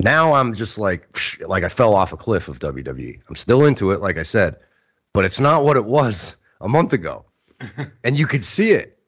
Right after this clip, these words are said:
Speaker 1: you know, and now, you know, you turn on A E W, and we're gonna get to this, but I was watching Dynamite. At first, I liked the show. I liked what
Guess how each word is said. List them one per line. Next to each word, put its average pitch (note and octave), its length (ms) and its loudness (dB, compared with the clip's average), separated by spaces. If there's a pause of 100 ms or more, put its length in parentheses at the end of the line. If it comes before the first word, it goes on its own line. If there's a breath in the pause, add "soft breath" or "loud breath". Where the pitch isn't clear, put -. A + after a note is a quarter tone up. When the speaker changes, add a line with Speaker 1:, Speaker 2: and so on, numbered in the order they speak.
Speaker 1:
you G#2 140 -10
know, A#2+ 260 -2
and A2 160 -2
now, C#3+ 300 2 (340)
you G#2+ 80 -10
know, G#2 140 -4
you F#2+ 120 -6
turn G#2+ 240 -4
on G2 380 0
A F#2+ 100 -2
E F#2 140 0
W, G2+ 340 2
and E2+ 100 0
we're F2 100 -2
gonna F2+ 120 0
get F#2 220 0
to F#2 100 -8
this, F2 240 -4
but - 320 -4 (920)
I - 60 0
was E2+ 120 0
watching G2+ 280 0
Dynamite. G2 480 2
At D#2 140 -8
first, F#2+ 300 -6
I D#2+ 60 -4
liked F2+ 340 -2
the G2+ 60 -4
show. G#2+ 420 2
I D2 140 -8
liked F2+ 340 -4
what D2+ 260 -6